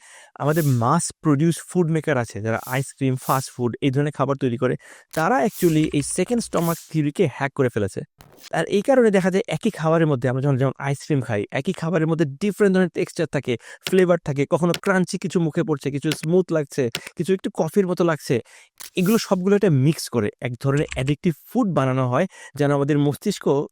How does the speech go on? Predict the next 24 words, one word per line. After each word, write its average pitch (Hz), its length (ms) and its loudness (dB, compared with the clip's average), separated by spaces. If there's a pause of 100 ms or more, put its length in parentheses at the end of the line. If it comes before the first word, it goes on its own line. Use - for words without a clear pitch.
কখনোই 180 500 2 (100)
বিরক্ত 170 340 2
না 135 180 0
হয়ে 139 160 0
যায় 151 140 0
ওই 143 100 -2
খাবারের 113 340 0
জন্য। 95 220 -6 (340)
আর 139 140 -2
এই 190 160 2
কারণেই 247 400 2
বুফেতে 156 560 0
গেলে 190 280 4
সবসময় 180 440 -2
দেখা 160 240 -4
যায় 160 140 -2
যে 190 180 2 (280)
মানুষেরা 147 420 0 (120)
চল্লিশ 170 260 0
থেকে 170 160 -6 (120)
পঞ্চাশ 156 360 -2
ভাগ 151 180 0
বেশি 143 460 0
পরিমাণে 156 400 0